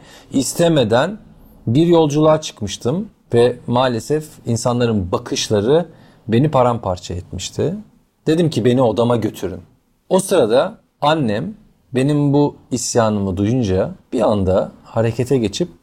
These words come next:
karşıma geldi, eğildi, gözlerimin içine baktı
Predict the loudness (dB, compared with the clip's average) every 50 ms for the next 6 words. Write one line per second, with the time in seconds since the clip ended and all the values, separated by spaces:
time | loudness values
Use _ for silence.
0 | _ _ 0 0 0 0 0 -4 -4 -2 -2 0 0 0 -2 -4 -4 -6 -6 -4
1 | -4 -4 -4 -6 -10 -14 _ _ _ _ -2 0 2 4 2 2 2 0 0 2
2 | 2 0 -2 -4 -8 -14 -20 -20 -2 0 2 2 4 4 4 4 4 4 2 0
3 | 0 -2 -2 -2 0 0 2 2 2 0 -2 -6 -14 -12 -8 -6 -6 -6 -8